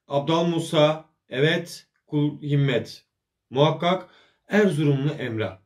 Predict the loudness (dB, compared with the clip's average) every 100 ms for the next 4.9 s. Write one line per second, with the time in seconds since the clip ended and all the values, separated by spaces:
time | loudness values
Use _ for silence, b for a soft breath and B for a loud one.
0 | _ _ _ _ _ 0 2 2 0 -2
1 | -2 -4 -8 _ _ -10 -6 -2 -2 -2
2 | -4 -6 _ -4 -4 -2 0 0 0 0
3 | -4 -4 -4 -4 -4 -2 -2 0 -2 -6
4 | -8 -6 -4 -4 -2 -4 -4 -8